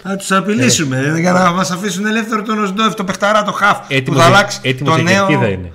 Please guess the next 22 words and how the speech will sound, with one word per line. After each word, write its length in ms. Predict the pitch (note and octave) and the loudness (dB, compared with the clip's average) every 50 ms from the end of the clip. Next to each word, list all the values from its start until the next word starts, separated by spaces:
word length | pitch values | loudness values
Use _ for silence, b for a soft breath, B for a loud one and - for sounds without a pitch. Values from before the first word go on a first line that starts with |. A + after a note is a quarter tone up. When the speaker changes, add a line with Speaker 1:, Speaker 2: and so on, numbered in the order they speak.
| - _ - | -18 _ -8
Speaker 2:
Έτοιμος 280 | A#2 A2+ B2 B2 A#2 A2 | -8 -6 -4 -4 -4 -4
για 80 | A2+ G#2+ | -4 -2
Speaker 1:
All 200 | A2+ B2 B2+ B2 | 0 2 2 4
Speaker 2:
κερκίδα. 360 | B2+ B2 A#2+ A#2 - - D3 C#3+ | 2 2 0 -2 -4 -2 -2 -2
Speaker 1:
in 40 | B2 | -2
spot. 60 | C3 | -2
Speaker 2:
Πώς 140 | - C#3 C3 | -2 -2 0
λέμε 200 | C3+ D3 C#3+ C3 | 0 0 0 2
όλοι 140 | B2+ B2 A#2 | 0 0 0
χέρια; 580 | A2 - B2 A#2+ A#2 A#2 C3+ D3 - - - - _ _ _ _ _ _ _ _ _ _ - | 0 0 0 0 2 2 0 0 -2 -6 -18 -20 _ _ _ _ _ _ _ _ _ _ -8
Speaker 1:
All 200 | A2+ A2 A2+ A2+ | -4 -2 0 0
in 140 | A2+ A#2 A2 F2+ | 0 -2 -2 -4
spot, 180 | F2 G2 F#2 - | -8 -12 -10 -8
ε. 160 | G#2+ A#2+ C3+ - - - _ b b b b b b b b b b b b b b b b _ | -10 -10 -10 -12 -20 -20 _ b b b b b b b b b b b b b b b b _
Τον, 340 | - B2+ C3 C3 C3 C3 C3 | -2 0 0 0 0 0 0
ε, 560 | C3+ C3 C3 C3 C3 C3 C3 C3 B2+ B2+ B2+ | 0 0 0 0 0 0 2 2 2 2 2
νέο 240 | C3 C#3+ E3+ F#3+ F#3+ | 2 2 2 2 4
Μαουρίσιο 500 | F#3+ F#3 F3+ F#3 G3 G3+ F#3+ - D#3 C3+ | 4 4 4 4 2 2 0 0 -4 -6
φέρνουμε. 560 | - B2 A2 G2 F#2+ F#2+ F#2 F2 E2 D#2 - _ _ | -6 -6 -6 -6 -6 -8 -10 -10 -14 -16 -20 _ _
Τον 120 | - A2+ A#2+ | -6 -4 -2
νέο 160 | C#3 D#3+ E3+ | -2 -2 -2
Μαουρίσιο. 680 | E3 D#3+ D#3+ D#3+ F3 E3+ - - - G2+ E2+ D#2+ - | 0 0 0 0 -2 -4 -6 -8 -10 -12 -14 -14 -18